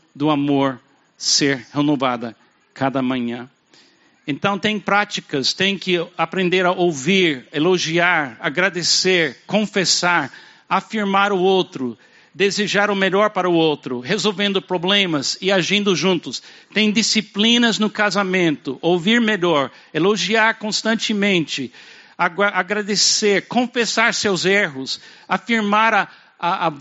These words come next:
valor da outra pessoa, desejar o melhor para ela ou para ele, resolvendo problemas rápido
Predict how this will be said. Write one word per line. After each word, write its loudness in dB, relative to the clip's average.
valor 2
da 2
outra -2
pessoa, 0
desejar 0
o -2
melhor 0
para -2
ela 0
ou -8
para 0
ele, 2
resolvendo 0
problemas 0
rápido -2